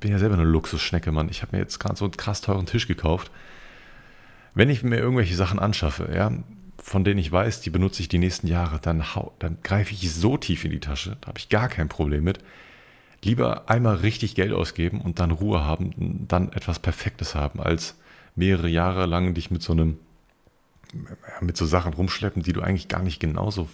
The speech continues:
wolltest. Du fühlst die gar nicht, die haben da irgendwelche, du musst überall so Kompromisse eingehen, die du eigentlich gar nicht eingehen wolltest und dann,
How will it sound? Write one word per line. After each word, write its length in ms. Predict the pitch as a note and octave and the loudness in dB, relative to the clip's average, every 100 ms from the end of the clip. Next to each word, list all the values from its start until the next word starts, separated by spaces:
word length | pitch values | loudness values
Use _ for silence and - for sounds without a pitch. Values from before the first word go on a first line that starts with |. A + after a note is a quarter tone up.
| - | -10
wolltest. 540 | D2+ E2+ - A#2+ - - | 0 2 2 -4 -6 -18
Du 180 | - | -18
fühlst 360 | - B2+ B2+ - | -4 -2 -2 -4
die 40 | |
gar 180 | G#2 G#2+ | -2 0
nicht, 180 | G#2 - | -2 -2
die 80 | E2+ | -2
haben 140 | F2+ | 0
da 80 | - | -2
irgendwelche, 480 | F2+ F2 F2 E2+ D#2+ - - - - - - | -2 0 0 0 -2 -8 -20 -20 -20 -20 -6
du 80 | G2+ | -2
musst 180 | A2 - | 0 0
überall 260 | G2+ G2+ | -2 0
so 100 | E2+ | 0
Kompromisse 540 | E2+ G#2 F#2+ G2+ A2 - | 0 0 2 2 2 0
eingehen, 420 | G2 G2 G2+ G2 | 0 0 0 0
die 100 | G2 | 0
du 80 | G2 | 0
eigentlich 240 | G2 F#2+ | -2 -2
gar 100 | - | -4
nicht 140 | F#2 - | -4 2
eingehen 360 | A2 G2 F#2 | 2 4 4
wolltest 400 | F2 F#2 F#2 - | 4 2 0 -4
und 140 | F2 F#2 | -4 0
dann, 200 | F2 | 0